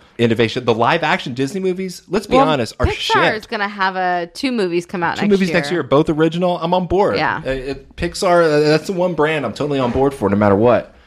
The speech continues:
Speaker 1: And the other little indicator of the collapse of the adult market in movies is iPic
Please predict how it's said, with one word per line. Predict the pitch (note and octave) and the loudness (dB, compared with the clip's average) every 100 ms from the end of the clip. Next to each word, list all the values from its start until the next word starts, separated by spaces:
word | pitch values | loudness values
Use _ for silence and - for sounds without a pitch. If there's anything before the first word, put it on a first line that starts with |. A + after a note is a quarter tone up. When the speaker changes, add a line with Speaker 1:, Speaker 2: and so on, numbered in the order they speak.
| _ _ | _ _
Speaker 1:
And | - D#3+ | -4 0
the | F3 | 2
other | F3+ C#4 | 2 0
little | A#3 F#3+ F3 | -2 -4 -4
indicator | E3+ F#3 F#3+ F#3 B2+ B2 C3+ - _ _ _ | -6 -8 -8 -6 -6 -8 -12 -18 _ _ _
of | B2 B2 A#2+ A#2 | -4 -2 -2 -4
the | A#2 | -8
collapse | - A#2 B2 A#2+ - | -4 0 0 -2 -4
of | A#2 A#2 | -4 0
the | A2 | 0
adult | G#2 A2 G#2+ G2 - _ _ _ | 2 4 4 0 -6 _ _ _
market | G#2+ A#2+ E3 E3 F2 - - | 0 2 0 -2 -6 -6 -4
in | A2+ | -2
movies | B2 C#3+ E3+ D#3 | 0 0 -2 -2
is | A#2+ - | -4 -2
iPic | B2 C#3 - E2+ | -2 -2 -4 -8